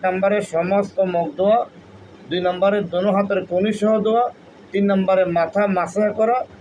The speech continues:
চার নম্বরে দোনো পায়ের টাকনু পর্যন্ত ভালোভাবে ধৌত করা। এই পায়ের যখন ফেটে যায়, শক্ত থাকে, এটা যদি পানি প্রবেশ না করে, তার আঘাত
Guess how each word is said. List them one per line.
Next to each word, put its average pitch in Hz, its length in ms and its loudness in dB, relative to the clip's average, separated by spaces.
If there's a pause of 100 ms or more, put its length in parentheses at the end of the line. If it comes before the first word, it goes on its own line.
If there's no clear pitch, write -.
(180)
চার 196 260 0
নম্বরে 202 520 2
দোনো 190 340 0
পায়ের 185 280 2
টাকনু 180 320 -4
পর্যন্ত 175 440 -4
ভালোভাবে 170 640 0
ধৌত 170 300 -2
করা। 143 320 -4 (680)
এই 233 360 2 (120)
পায়ের 220 540 2 (1700)
যখন 190 280 0 (320)
ফেটে 202 240 2
যায়, 196 300 2 (560)
শক্ত 196 380 -2
থাকে, 202 400 0 (600)
এটা 202 180 0
যদি 214 300 0
পানি 190 320 0
প্রবেশ 196 360 0 (100)
না 190 240 0
করে, 175 340 -4 (480)
তার 226 240 2
আঘাত 196 360 -4